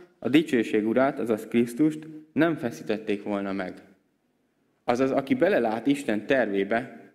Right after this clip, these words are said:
az engedelmeskedik, az annak, annak, ö, annak rendeli alá magát.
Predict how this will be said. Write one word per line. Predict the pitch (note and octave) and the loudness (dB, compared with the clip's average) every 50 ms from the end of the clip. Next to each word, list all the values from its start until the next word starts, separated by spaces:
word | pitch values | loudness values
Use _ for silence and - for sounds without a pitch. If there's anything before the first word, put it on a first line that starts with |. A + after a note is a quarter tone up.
| _ _ _ _ _ _ _ _ _ _ _ | _ _ _ _ _ _ _ _ _ _ _
az | - A#2 A#2+ A#2+ - - | -2 -2 -2 -2 -4 -4
engedelmeskedik, | C3+ D3+ C3+ A#2 G#2 G2 G2+ G2 G2 G2+ G2 G2 - - G2+ F#2+ F#2 - - - | -2 0 2 2 0 0 0 -2 -2 -4 -6 -6 -4 -4 -4 -2 -4 -6 -4 -4
az | B2 B2+ | -4 -2
annak, | - D3 D#3 C3+ A#2+ A#2 A#2 - - - - | 0 0 0 2 2 0 -2 -2 -6 -10 -4
annak, | - C#3 D#3+ D#3+ C#3 A#2 A2+ A2+ - | 0 0 2 4 4 2 2 0 0
ö, | C3 B2 A2 A2 A2 A2 A2+ A#2 A2+ - - - - - - _ _ _ _ _ _ _ _ _ _ | 2 4 4 4 4 4 2 0 -2 -6 -8 -12 -18 -20 -20 _ _ _ _ _ _ _ _ _ _
annak | - B2+ C#3+ C#3 A#2 - - | -2 0 2 2 2 0 0
rendeli | C3+ C3 B2 A2+ G#2 G2+ G#2+ G#2+ | 0 0 0 2 2 2 2 2
alá | G#2+ A2 G#2+ G2 G2 | 2 2 0 0 -2
magát. | G2 G2+ G#2 G2+ G2 G2 G#2 - - - | -2 -2 0 0 -2 -4 -8 -12 -18 -20